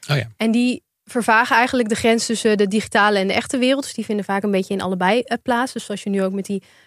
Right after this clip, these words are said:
Speaker 2: eh, film hebt die eigenlijk niet bestaat. Dat mensen hem gaan bekijken, eh, op zo'n tv'tje.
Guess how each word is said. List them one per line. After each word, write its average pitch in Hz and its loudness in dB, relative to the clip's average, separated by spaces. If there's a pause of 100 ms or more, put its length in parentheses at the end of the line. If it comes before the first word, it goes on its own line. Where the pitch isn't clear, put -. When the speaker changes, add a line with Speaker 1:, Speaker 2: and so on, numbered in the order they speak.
(120)
Speaker 2:
eh, 185 2 (100)
film 220 2
hebt 202 0
die - -6
eigenlijk 190 0
niet 185 -20
bestaat. 185 0
Dat 196 -2
mensen 196 0
hem 190 0
gaan 190 0
bekijken, 202 0 (160)
eh, 196 -10
op - -4
zo'n 214 -2
tv'tje. 220 -2